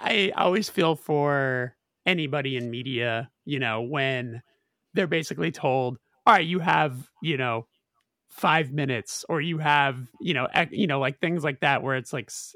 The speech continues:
<sighs> it's, it's tough, especially, I mean, I s-, I think I feel especially worse for photographers in those situations because they also have to, like, figure out the settings, they have to figure out the lighting in that moment, and, like,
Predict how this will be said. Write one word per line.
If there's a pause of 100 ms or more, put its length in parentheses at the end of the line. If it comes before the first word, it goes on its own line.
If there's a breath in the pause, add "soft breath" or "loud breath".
<sighs>
it's,
it's
tough,
especially,
I
mean,
I
s-,
I
think
I
feel
especially
worse
for
photographers
in
those
situations
because
they
also
have
to,
like,
figure
out
the
settings,
they
have
to
figure
out
the
lighting
in
that
moment,
and,
like,